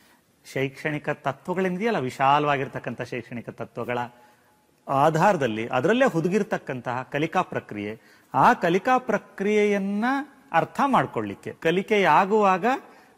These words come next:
ಮತ್ತೆ ಕಲಿಕೆ ಹೇಗಾಗ್ತಾ ಇದೆ ಅಂತ ಕಲಿಕೆಗಾಗಿ ನಡೀತಕ್ಕಂತಹ ಮೌಲ್ಯಾಂಕನವನ್ನ ನಾವು ಶಾಲಾಧಾರಿತ ಮೌಲ್ಯಾಂಕನ ಅಂತ ಕರಿತೇವೆ. ಇದು ಒಂದು ರಚನಾತ್ಮಕವಾಗಿರ್ತಕ್ಕಂಥ ಮೌಲ್ಯಾಂಕನ ಆಗಿದ್ದು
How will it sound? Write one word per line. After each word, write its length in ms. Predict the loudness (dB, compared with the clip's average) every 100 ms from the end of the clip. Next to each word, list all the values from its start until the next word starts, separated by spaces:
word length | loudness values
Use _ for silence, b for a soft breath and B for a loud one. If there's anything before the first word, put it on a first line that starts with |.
| -6
ಮತ್ತೆ 560 | -4 0 -2 -4 -18 _ _ _ _
ಕಲಿಕೆ 420 | -4 -2 -2 -2 0
ಹೇಗಾಗ್ತಾ 580 | 6 6 6 4 2
ಇದೆ 160 | -2 -2
ಅಂತ 140 | -4
ಕಲಿಕೆಗಾಗಿ 920 | -2 0 0 0 2 4 6 6 4 -4 -10 B B B -2
ನಡೀತಕ್ಕಂತಹ 680 | 0 0 -2 -2 0 0
ಮೌಲ್ಯಾಂಕನವನ್ನ 880 | 0 -4 -4 -4 -4 -8 -8 -6 -4 -4 -6 b b -8
ನಾವು 420 | -6 -4 -6 -12 -2
ಶಾಲಾಧಾರಿತ 580 | 4 6 6 2 -2 -4
ಮೌಲ್ಯಾಂಕನ 560 | -6 -8 -8 -10 -12 -14
ಅಂತ 200 | -10 -6
ಕರಿತೇವೆ. 520 | -4 -6 -8 -14 -16 b b b b -2
ಇದು 520 | 2 4 2 -4 -4
ಒಂದು 160 | 0 2
ರಚನಾತ್ಮಕವಾಗಿರ್ತಕ್ಕಂಥ 1200 | 2 0 -2 0 -2 0 0 -2 -4 -8 -8 -8
ಮೌಲ್ಯಾಂಕನ 640 | -8 -8 -8 -8 -10 -10
ಆಗಿದ್ದು 460 | -6 -6 -4 -4